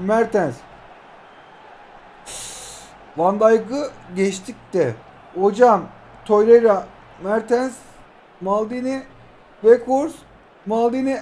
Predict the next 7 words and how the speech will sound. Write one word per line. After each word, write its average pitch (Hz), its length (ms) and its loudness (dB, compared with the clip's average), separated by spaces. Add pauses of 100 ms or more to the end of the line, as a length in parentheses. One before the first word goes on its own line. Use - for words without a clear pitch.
Emre 233 260 2
Mor. 277 240 0 (1700)
Lincoln. 269 440 -4 (260)
Anana. 254 400 -4 (140)
Anana. 262 260 -8
Anana. 339 340 -8 (720)
Oliveira. 247 640 2